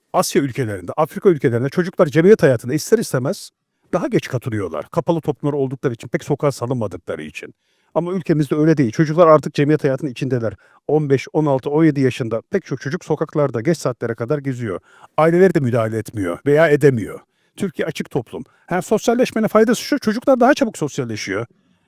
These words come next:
Bir sosyal zekaya sahip oluyorlar. Bu yönden iyi ama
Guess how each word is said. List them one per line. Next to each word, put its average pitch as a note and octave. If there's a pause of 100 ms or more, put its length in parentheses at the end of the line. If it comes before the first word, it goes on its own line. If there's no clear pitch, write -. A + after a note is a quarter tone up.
(160)
Bir F3+
sosyal G#3
zekaya D#3
sahip G#2
oluyorlar. E2+ (300)
Bu F3+
yönden E3
iyi D3
ama E3+